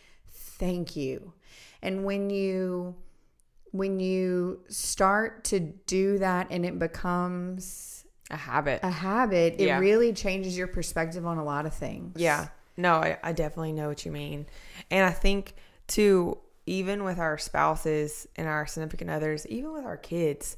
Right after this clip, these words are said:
Speaker 2: um, I know it's almost like, um, fake it until you make it.
Speaker 1: Yeah.
Speaker 2: And, you know, getting in a habit of saying, even if you don't truly fully feel it, but know it's there, like, thank, like, te-, like, texting, like, I text Zach saying,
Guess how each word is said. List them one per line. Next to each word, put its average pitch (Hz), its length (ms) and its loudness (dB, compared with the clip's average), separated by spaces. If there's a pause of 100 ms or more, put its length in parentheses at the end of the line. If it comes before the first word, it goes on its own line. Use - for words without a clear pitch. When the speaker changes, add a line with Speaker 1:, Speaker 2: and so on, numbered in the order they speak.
(140)
Speaker 2:
um, 156 140 -10
I 175 140 2
know 170 460 2
it's 190 160 2
almost 214 400 2
like, 175 520 4
um, 156 340 -2
fake 160 220 2
it 175 100 2
until 175 200 -2
you 147 100 -4
make 143 280 -4
it. - 200 -2
Speaker 1:
Yeah. 185 320 2
Speaker 2:
And, 165 560 0 (140)
you - 100 -4
know, 175 100 0
getting 175 300 4
in 170 80 2
a 160 40 0
habit 160 440 4
of 151 320 4
saying, 156 640 -2 (320)
even 208 240 2
if 233 120 0
you 226 100 0
don't 185 260 2 (260)
truly 190 500 2
fully 180 800 0
feel 165 380 2
it, 226 280 0 (120)
but 160 120 2
know 160 360 2
it's 156 180 -2
there, 156 340 0
like, 147 260 -2 (640)
thank, - 280 -2
like, 160 200 2
te-, - 240 4
like, 156 220 -2
texting, 156 640 0
like, 156 160 -6
I 151 140 0 (220)
text 165 300 -2
Zach 151 220 2
saying, 156 300 -6